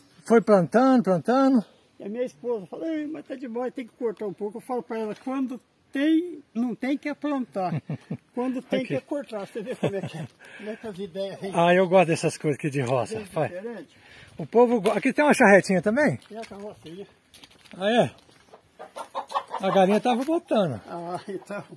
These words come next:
Speaker 1: A pessoa, deixa eu gravar aqui, ele tava puxando capim, ó.
Speaker 2: Carrocinha, a máquina de triturar milho,
Speaker 1: Aqui, ó.
Speaker 2: pica cana.
Speaker 1: A riata completa
Speaker 2: A
Speaker 1: aqui.
Speaker 2: riata, cavalinho.
Speaker 1: O senhor tem cavalo também?
Speaker 2: Oi?
Speaker 1: O senhor tem um cavalinho?
Speaker 2: Agora
Speaker 1: Aqui, pessoal.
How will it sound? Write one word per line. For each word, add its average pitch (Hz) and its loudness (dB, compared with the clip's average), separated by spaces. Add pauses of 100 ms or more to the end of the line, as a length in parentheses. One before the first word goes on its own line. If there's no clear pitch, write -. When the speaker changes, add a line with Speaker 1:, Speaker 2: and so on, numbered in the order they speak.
(420)
Speaker 1:
A 175 -6
pessoa, 165 -4
deixa 196 -8
eu 180 -6
gravar 151 -2
aqui, 139 -6
ele 170 -4
tava 180 -2
puxando - -6
capim, 196 -2
ó. 147 0
Speaker 2:
Carrocinha, 190 -8
a 165 -6
máquina 160 -10
de 143 -20
triturar 147 -10
milho, 160 -8 (160)
Speaker 1:
Aqui, - -8
ó. 110 -2 (200)
Speaker 2:
pica - -20
cana. 180 -4
Speaker 1:
A 147 -2
riata 160 6
completa 160 2
Speaker 2:
A - 2
Speaker 1:
aqui. - -2
Speaker 2:
riata, 247 4
cavalinho. 165 -8 (1040)
Speaker 1:
O - -20
senhor 196 2
tem 220 6
cavalo 175 8
também? 139 0 (420)
Speaker 2:
Oi? 247 -4 (300)
Speaker 1:
O - -20
senhor 185 -2
tem 220 4
um 202 4
cavalinho? 151 6 (1300)
Speaker 2:
Agora 196 -14
Speaker 1:
Aqui, 196 -16
pessoal. - -10